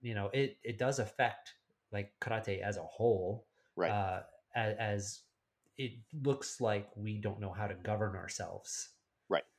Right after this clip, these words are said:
Speaker 2: Right.
Speaker 1: Yeah.
Speaker 2: Well, I, I agree in, in, in this case, especially because, you know, I mean, we, we had a brief conversation about, is it too early? Should we talk about it? Should we do whatever? And, you
Speaker 1: Yeah.
Speaker 2: know, my thought is,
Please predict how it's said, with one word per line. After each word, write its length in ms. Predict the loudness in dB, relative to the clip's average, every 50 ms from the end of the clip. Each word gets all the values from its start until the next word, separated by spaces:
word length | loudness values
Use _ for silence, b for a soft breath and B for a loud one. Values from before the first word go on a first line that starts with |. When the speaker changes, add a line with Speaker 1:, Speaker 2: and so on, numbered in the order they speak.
| _ _ _ _ _ _ _ _ _ _ _
Speaker 2:
Right. 200 | -4 -2 -2 -4 -8 _ _ _ 2
Speaker 1:
Yeah. 60 | 8
Speaker 2:
Well, 180 | 10 10 10 12 12
I, 140 | 12 12 12 10 8 _
I 80 | 12 12
agree 500 | 12 12 10 8 6 6 4 4 2 -2 -2
in, 180 | -2 -2 -2 -2
in, 200 | -2 -2 -4 -2
in 200 | -2 -2 -4 -2
this 140 | -2 -2 -2
case, 280 | 0 0 0 0 0 -2
especially 480 | -6 -2 2 2 2 2 4 2 2
because, 420 | 2 0 0 4 4 4 4 2 -2 b b b b b b b b b b b b _
you 100 | 2 4
know, 100 | 4 6
I 120 | 6 6
mean, 160 | 6 6 8
we, 180 | 10 10 10 10
we 120 | 10 8 10
had 160 | 12 12 10
a 40 | 10
brief 280 | 6 4 2 2 2 4
conversation 600 | 4 4 6 6 6 6 4 4 4 2 2 8
about, 200 | 8 8 8 8
is 120 | 4 0
it 100 | -2 -2
too 160 | -2 0 4
early? 300 | 6 6 6 6 6 4
Should 180 | 2 0 -2 -4
we 80 | -4
talk 240 | 2 4 4 4 4
about 240 | 4 8 8 8 8
it? 100 | 8 4
Should 120 | 2 -2
we 60 | -2 0
do 100 | 0 4
whatever? 360 | 6 6 8 8 8 6 6 B B B B B B B _ 6
And, 160 | 6 6 6
you 60 | 0 -2 -2
Speaker 1:
Yeah. 80 | 2 4
Speaker 2:
know, 80 | 8
my 160 | 12 12 12
thought 260 | 12 12 12 12 12 12
is, 240 | 12 8 6 2